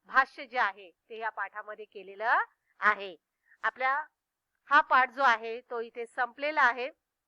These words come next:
ह्या पाठावरचे जे प्रश्न उत्तर आहेत, शब्दार्थ जे आहेत, जो काही स्वाध्याय या पाठाच्या खाली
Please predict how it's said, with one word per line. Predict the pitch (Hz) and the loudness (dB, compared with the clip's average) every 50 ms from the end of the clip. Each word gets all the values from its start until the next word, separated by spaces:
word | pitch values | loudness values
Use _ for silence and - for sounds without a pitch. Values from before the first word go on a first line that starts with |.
| _ _ _ _ _ _ _ _ _ _ _ | _ _ _ _ _ _ _ _ _ _ _
ह्या | 214 226 254 277 | -4 4 4 4
पाठावरचे | 302 - 277 254 247 - 262 254 254 262 247 _ - 269 262 | 4 6 4 4 4 2 -2 -2 -2 -6 -8 _ -14 -14 -12
जे | 220 262 262 | -8 -8 -10
प्रश्न | 262 - 247 233 233 _ - 294 339 | -8 -6 -8 -8 -8 _ -6 -4 -4
उत्तर | 370 370 _ _ - 269 247 | -4 -6 _ _ -4 0 2
आहेत, | 233 214 202 208 214 214 214 _ _ - | 4 4 2 2 -2 -12 -16 _ _ -6
शब्दार्थ | 269 240 226 214 269 285 302 294 294 277 | -6 -6 _ 0 2 2 2 2 -2 -12
जे | 262 208 226 240 | -16 -12 -6 -2
आहेत, | 220 196 196 190 202 208 202 _ _ _ _ _ _ _ _ _ 202 | 0 0 -2 -2 -10 -20 -20 _ _ _ _ _ _ _ _ _ -4
जो | 247 277 302 | -4 -4 -4
काही | 302 _ - 320 311 370 403 | -4 _ -8 -8 -8 -8 -12
स्वाध्याय | - - 330 302 269 220 - 269 254 254 | -14 -4 0 0 0 0 -2 -6 -6 -4
या | 262 254 | -4 -4
पाठाच्या | - 247 214 - 226 226 - 240 226 _ | -2 -2 -2 -2 -4 -6 -4 -4 -6 _
खाली | - 226 214 220 | -6 -10 -10 -10